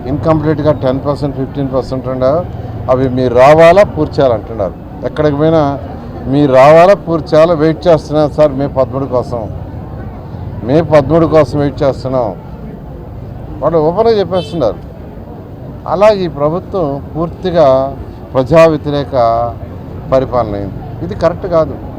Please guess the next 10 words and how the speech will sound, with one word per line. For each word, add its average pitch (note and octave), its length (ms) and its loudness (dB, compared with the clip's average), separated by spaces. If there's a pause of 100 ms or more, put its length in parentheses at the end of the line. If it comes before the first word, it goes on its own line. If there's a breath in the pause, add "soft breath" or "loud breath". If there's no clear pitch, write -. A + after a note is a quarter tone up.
(800)
ఏ C#3 80 -2
ప్రభుత్వం, D3 520 -4 (100)
మే-, B2 140 -4 (360 loud breath)
మేము C#3 120 0
రెండు C3 180 2
వేల F3+ 140 6
పద్నాలుగు D#3+ 280 4
నుంచి E3 180 2
పంతొమ్మిది D3 400 -2
దాకా D3+ 240 2